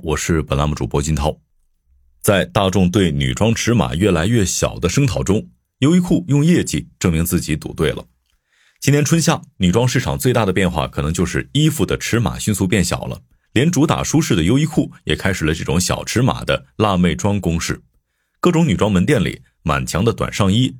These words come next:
吊带替代了往日宽大的印花 T 恤。顺应辣妹潮流还不够，各大博主甚至掀起了童装风潮，硬要把自己塞进小码童装里去。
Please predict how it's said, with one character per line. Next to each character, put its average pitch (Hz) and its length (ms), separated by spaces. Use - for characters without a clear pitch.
吊 123 160
带 131 220
替 - 120
代 87 140
了 78 80
往 64 260
日 87 200
宽 120 280
大 120 140
的 80 80
印 85 180
花 98 160
T 98 160
恤。 113 200
顺 120 240
应 113 260
辣 113 180
妹 101 120
潮 90 220
流 107 140
还 98 160
不 90 100
够， - 240
各 107 120
大 90 160
博 87 160
主 65 160
甚 95 180
至 87 100
掀 107 200
起 - 100
了 60 100
童 95 300
装 147 180
风 139 160
潮， - 300
硬 131 100
要 127 160
把 82 160
自 101 160
己 80 140
塞 107 180
进 107 160
小 87 220
码 64 180
童 92 240
装 120 180
里 76 120
去。 - 200